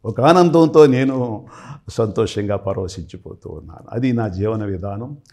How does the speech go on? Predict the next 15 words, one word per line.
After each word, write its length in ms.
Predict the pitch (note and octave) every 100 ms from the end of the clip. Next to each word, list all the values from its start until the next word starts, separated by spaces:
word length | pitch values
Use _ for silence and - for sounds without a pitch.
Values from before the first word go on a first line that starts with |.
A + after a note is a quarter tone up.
| _ _ _ _ -
కానీ 360 | A2 G#2+ G#2+ F3+ - - _ _ _ A#2 G#2+ A#2 D3
ఏది 240 | G#3 G#3+
ఏమైనా 580 | G#3+ G3 F#3+ F#3 F3+ E3 C#3 G#2+ - -
ఇది 200 | C#3 F#3+
కాదు, 760 | D3 C#3 B2+ C3 B2+ G#2+ C#2+ - _ _ _ _ _ _ _ -
ఏదో 380 | B2+ E3+ F#3+ F3+
ఒకటి 300 | D#3+ C3 B2+
ఉంది, 680 | A2+ A2+ A#2+ G#2 E2 C#2 - _ _ _ _ A2+
ఒక 180 | A2+
శక్తి 420 | A#2 - - - F3
నడిపిస్తుంది. 800 | D3+ B2 B2 - A#2+ A2 A2 A#2+ F#2 D#2+ _ _ _ _ _ -
ఆ 100 | B2+
శక్తిని 480 | - G3+ - F#3+ F3
మనం 180 | D3 B2
పట్టుకోవాలి. 680 | G#2 - - F2+ E2 D#2